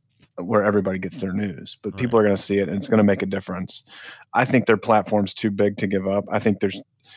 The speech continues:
Speaker 1: that, that would really screw up the current collective bargaining agreement. There's too much
Speaker 2: Mm-hmm.
Speaker 1: money and, but I thought that they needed to say that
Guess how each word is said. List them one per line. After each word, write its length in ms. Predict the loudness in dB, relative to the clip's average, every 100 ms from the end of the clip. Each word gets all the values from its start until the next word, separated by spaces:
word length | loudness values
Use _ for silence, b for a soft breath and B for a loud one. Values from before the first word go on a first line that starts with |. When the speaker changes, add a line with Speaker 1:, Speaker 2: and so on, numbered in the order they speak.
| B B B -4
Speaker 1:
that, 120 | -4 -4 -6
that 240 | 4 4 6
would 200 | 0 -2 _ _ _
really 640 | -8 0 6 6 6 2 -8 _ _ -16
screw 460 | -10 -2 2 6 6
up 160 | 4
the 160 | 0 -6 -2
current 300 | 2 2 2
collective 360 | 0 -2 -2 -4
bargaining 360 | 0 0 -2
agreement. 400 | -2 -2 -2 -2
There's 200 | -4 -8
too 160 | 0 4
much 200 | 4 2
Speaker 2:
Mm-hmm. 100 | -2
Speaker 1:
money 320 | 0 0 0
and, 240 | -2 -6 -10 _ _ _ B B B B _ _ 0
but 160 | 4
I 120 | 4
thought 360 | 4 4 4 2 _ _ _ -4
that 320 | 2 4 4
they 120 | 4
needed 300 | 6 6 2
to 80 | -2
say 260 | -2 2 4
that 280 | 4 2